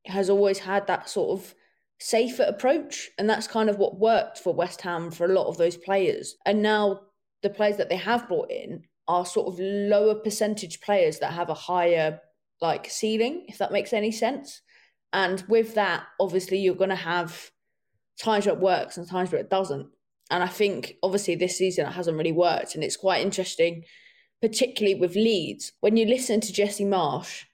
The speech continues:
you feel like they've got a project and a plan. And I know not everyone likes Jesse Marsch, and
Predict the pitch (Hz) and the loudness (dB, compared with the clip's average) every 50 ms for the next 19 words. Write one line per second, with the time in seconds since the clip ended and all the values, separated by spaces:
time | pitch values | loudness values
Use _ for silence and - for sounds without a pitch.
0 | _ _ _ - 185 202 202 - 220 214 214 202 202 185 143 - - 185 185 185 | _ _ _ -4 -4 -2 0 2 4 4 6 6 4 4 2 0 0 0 0 0
1 | - - 202 190 196 - 170 - - - 220 208 214 196 147 131 - - - - | 2 2 2 2 4 2 0 -2 0 0 0 2 2 2 0 0 -2 -6 -8 -12
2 | - - - - 175 175 175 - - 208 185 175 160 147 143 - - - - 185 | -10 -6 -4 -2 -2 -2 -2 -4 -2 0 0 0 0 -2 -2 -6 -6 -4 0 0
3 | 196 196 196 202 208 208 202 202 202 202 - - 190 185 190 190 175 190 190 185 | 2 2 4 4 4 4 4 4 4 2 2 0 0 2 2 2 2 4 4 4
4 | 190 196 190 165 123 - - - 160 165 160 - - 147 160 160 160 165 147 135 | 2 2 2 0 -2 -4 -2 -2 -2 -2 -2 -6 -8 -6 -4 -2 -2 -2 -4 -6
5 | 165 - - - - _ _ - 147 160 151 143 151 147 151 | -6 -8 -10 -12 -14 _ _ -6 -4 -2 -2 -2 -4 -6 -8